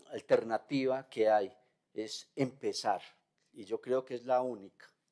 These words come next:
y empezar en la comunicación y en las reuniones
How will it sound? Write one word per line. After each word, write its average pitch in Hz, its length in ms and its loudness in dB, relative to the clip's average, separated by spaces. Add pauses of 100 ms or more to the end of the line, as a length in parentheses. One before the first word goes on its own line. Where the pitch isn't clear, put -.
(420)
y 113 120 -8
empezar 113 720 0
en 110 220 -12
la 98 260 -8
comunicación 107 1120 0
y 120 140 -8
en 104 120 -10
las 98 140 -4
reuniones 101 800 -10